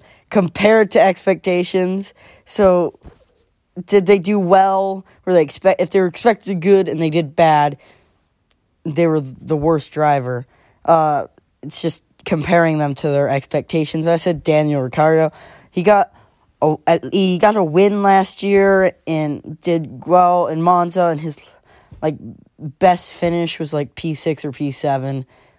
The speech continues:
It's pretty disappointing. He had a pretty bad season. So, uh, I hate, but yeah,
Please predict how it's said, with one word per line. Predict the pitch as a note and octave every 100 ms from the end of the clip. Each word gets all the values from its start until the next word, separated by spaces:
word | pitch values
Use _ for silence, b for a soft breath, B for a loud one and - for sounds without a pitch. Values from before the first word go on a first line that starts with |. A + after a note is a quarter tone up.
| b -
It's | -
pretty | - G#3 F#3+
disappointing. | D#3 F#3+ - E3 E3+ E3 D#3+
He | D#3+
had | D#3 C#3
a | _ _
pretty | - F3 D#3 D3 - _ _ _ - C#3 -
bad | B2+ B2 B2+
season. | - C#3 C3+ C3 C#3+ D3 b b b b b b
So, | - - E3 D#3 C#3+
uh, | G2 C#2 - _ _ _ _
I | D#3 D#3+ E3+ - _ -
hate, | D3+ E3+ D3 C#3+ C#3
but | D3 -
yeah, | D3 D#3 C#3+ C3